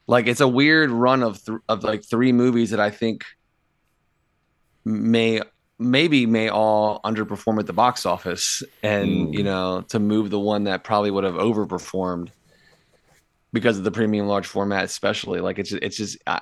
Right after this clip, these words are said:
Speaker 1: yeah, I'm very curious to see how these movies do. I've heard The Color Purple is great. I can't wait to see that.
Speaker 2: Yeah.
Speaker 1: But I, I do wanna see Wonka. I'm not that interested in seeing Aquaman two. I probably will just out of a, you know, the hate watch. I gotta finish, I gotta finish the D C E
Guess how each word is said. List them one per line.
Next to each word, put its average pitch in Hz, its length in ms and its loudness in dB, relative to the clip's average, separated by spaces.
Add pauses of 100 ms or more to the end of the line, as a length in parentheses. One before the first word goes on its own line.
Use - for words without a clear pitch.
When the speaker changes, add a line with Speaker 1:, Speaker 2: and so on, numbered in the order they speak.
Speaker 1:
yeah, 104 220 0
I'm 101 80 -4
very 107 220 2
curious 104 300 -2
to 95 60 -8
see 98 140 -6
how 92 220 -2
these 92 420 -8
movies 92 320 -6
do. 92 400 -6 (220)
I've 104 100 0
heard 175 160 6
The 131 60 2
Color 123 240 2
Purple 104 300 -4
is 76 100 -16
great. 95 280 -2
I 85 60 -4
can't 98 240 -4
wait 95 140 -4
to 85 80 -16
see 87 160 -10
that. 85 300 -4 (560)
Speaker 2:
Yeah. 131 80 -6
Speaker 1:
But 104 240 2 (120)
I, 107 240 0
I 117 100 4
do 135 220 4
wanna 127 200 2
see 117 180 -2
Wonka. 104 800 -2
I'm 101 280 -4
not 107 260 0
that 98 120 0
interested 95 340 -6
in 92 100 -4
seeing 92 200 -6
Aquaman 95 540 -4
two. 95 380 -2
I 85 40 -2
probably 104 240 2
will 98 400 0
just 87 180 -8
out 90 120 -2
of 85 140 -6
a, 85 220 -6 (560)
you 104 100 -4
know, 98 80 -2
the - 100 -4
hate 107 260 -2
watch. 92 300 0
I - 20 -10
gotta 92 180 -4
finish, - 400 -6
I 95 80 -4
gotta 95 160 -2
finish 95 400 -6
the 98 60 -8
D 92 180 -8
C 92 200 -10
E 92 180 -8